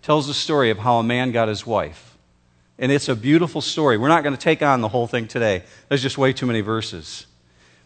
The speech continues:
What we find in these first twenty-seven verses that we're going to look at is that Abraham was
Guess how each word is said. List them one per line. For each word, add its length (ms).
What 220
we 140
find 420
in 80
these 160
first 300
twenty-seven 480
verses 340
that 140
we're 120
going 180
to 80
look 240
at 260
is 160
that 200
Abraham 540
was 180